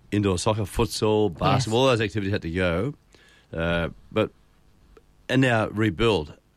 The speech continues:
Speaker 2: Yes.
Speaker 1: And, uh, he did a great job through it. Pre-, prior to that, uh, Chris Perry was the club manager.
Speaker 2: Yep.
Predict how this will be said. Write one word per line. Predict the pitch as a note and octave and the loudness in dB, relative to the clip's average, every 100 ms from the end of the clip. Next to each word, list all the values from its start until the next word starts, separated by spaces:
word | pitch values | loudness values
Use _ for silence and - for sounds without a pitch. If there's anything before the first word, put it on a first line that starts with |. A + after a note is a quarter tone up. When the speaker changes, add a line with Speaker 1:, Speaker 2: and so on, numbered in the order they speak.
| _ _ - | _ _ -4
Speaker 2:
Yes. | D#3 D3 | -2 0
Speaker 1:
And, | G#2+ G#2+ G#2 | 2 0 0
uh, | |
he | G#2+ | 0
did | A#2 B2 | 0 0
a | |
great | G#2+ F#2 | 0 0
job | G2+ | -2
through | - G2 | 0 -2
it. | D#2+ - - - - - | -2 -8 -20 -20 -20 -2
Pre-, | - D3+ F2 | 2 2 2
prior | - C3+ A2+ | 2 2 4
to | |
that, | A2 A2 - | 2 0 -2
uh, | F#2+ | -4
Chris | - G#2+ | -2 0
Perry | - A2+ G#2+ | 2 2 2
was | G2 | 0
the | |
club | F#2 G#2 G#2 | -2 -2 0
manager. | A2 A2 A#2+ B2 B2 | 0 0 -2 -2 -2
Speaker 2:
Yep. | F3 E3+ | 0 0